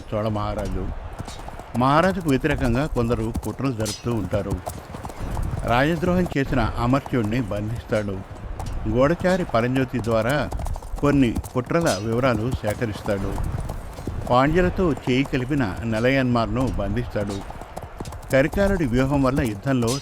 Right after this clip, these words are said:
చోళులు విజయం సాధిస్తారు. కరికాలుడు రాజ్యంలో లేని సమయంలో చక్రవర్తి ఇలం చెచ్చేన్ని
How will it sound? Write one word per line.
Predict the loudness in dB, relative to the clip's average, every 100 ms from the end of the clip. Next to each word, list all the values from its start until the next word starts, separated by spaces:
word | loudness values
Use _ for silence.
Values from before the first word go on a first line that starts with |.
| -2
చోళులు | 0 2 2 0
విజయం | 0 0 -2 -2
సాధిస్తారు. | -4 -4 -4 -2 0 -2 -2 -4 -6 -10 -10 -8 -6 2
కరికాలుడు | 4 4 4 2 4 2
రాజ్యంలో | 4 2 4 4 4 2
లేని | 2 2 2
సమయంలో | 2 0 0 0 0 -2 -8 -8 -6 -6 -6 -6 -2
చక్రవర్తి | -2 2 2 2 2 0 0 -4 -12 -12 -2
ఇలం | 2 4 4 0 0
చెచ్చేన్ని | -2 0 2 4 2 0